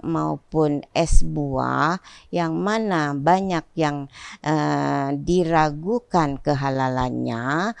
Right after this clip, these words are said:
maka kita yang berpuasa, umat Islam yang berpuasa, yang mengkonsumsi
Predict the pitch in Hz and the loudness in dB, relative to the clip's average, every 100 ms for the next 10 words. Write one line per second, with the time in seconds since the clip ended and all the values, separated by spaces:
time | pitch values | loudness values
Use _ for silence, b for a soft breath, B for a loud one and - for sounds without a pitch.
0 | B B - 160 147 131 _ - 139 139 | B B -4 -2 -2 -4 _ -2 0 2
1 | 165 214 240 B B - 151 135 _ 175 | 2 0 -2 B B -6 -4 -4 _ 2
2 | 190 220 175 151 147 135 139 - 127 123 | 4 4 2 0 -2 -2 -4 -4 -4 0
3 | - 135 170 92 165 151 - 180 180 180 | 0 0 -2 -2 -2 -4 -4 -6 -4 -2
4 | 180 208 185 160 143 131 - 127 123 - | -2 -2 -4 -4 -4 -6 -6 -6 -6 -6
5 | 117 123 160 B B B 190 196 196 190 | -4 -4 -6 B B B -2 -2 -2 -6
6 | 190 - 196 190 190 - 262 277 - - | -6 -2 -2 -2 -6 -4 -2 -2 -6 0
7 | 220 175 | 4 4